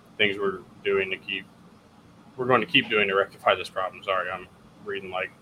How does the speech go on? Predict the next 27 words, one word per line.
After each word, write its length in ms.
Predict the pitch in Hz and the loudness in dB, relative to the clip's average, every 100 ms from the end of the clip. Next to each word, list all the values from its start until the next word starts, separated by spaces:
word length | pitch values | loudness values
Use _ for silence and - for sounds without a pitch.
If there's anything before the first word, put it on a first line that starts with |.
| - - - - - | -20 -20 -20 -20 -8
garbage 320 | 107 107 98 | -2 -2 -2
this 160 | 113 - | -14 -10
morning. 240 | 110 113 - - - - - - - - - - | -8 -8 -12 -20 -20 -20 -20 -20 -20 -20 -20 2
Um, 540 | 120 120 113 110 104 - - - - - - - - - - - - - - - - - - - - - - - - - - - - - | 8 10 10 8 2 -8 -18 -20 -20 -20 -20 -20 -20 -20 -20 -20 -20 -20 -20 -20 -20 -20 -20 -20 -20 -20 -20 -20 -20 -20 -20 -20 -10 0
of 120 | 143 | 6
course, 240 | 156 143 127 | 10 10 12
George 240 | 131 123 | 10 10
is 80 | 120 | 6
among 260 | 120 113 110 | 6 4 6
several 360 | 120 113 107 | 4 6 4
entities 420 | 107 104 101 98 | 2 2 0 -2
being 300 | - 101 95 | 0 2 2
sued 380 | 95 107 101 98 | 0 0 0 -2
for 180 | 95 92 | -4 -6
forty 260 | - 101 95 | -2 -2 -2
million 220 | 92 90 | -4 -4
dollars 240 | 92 95 92 | -4 -4 -6
by 80 | 92 | -12
the 80 | 92 | -4
father 380 | 95 92 92 | -2 0 -2
of 180 | 90 90 | -6 -6
Devin 260 | 95 90 90 | -6 -6 -2
Willock 400 | 98 95 95 95 | 4 4 4 0
in 240 | 92 92 | -8 -8
the 100 | 90 | -10
wrongful 460 | 92 98 95 - 95 | -4 -4 -4 -10 -6
death 260 | 98 98 | -6 -6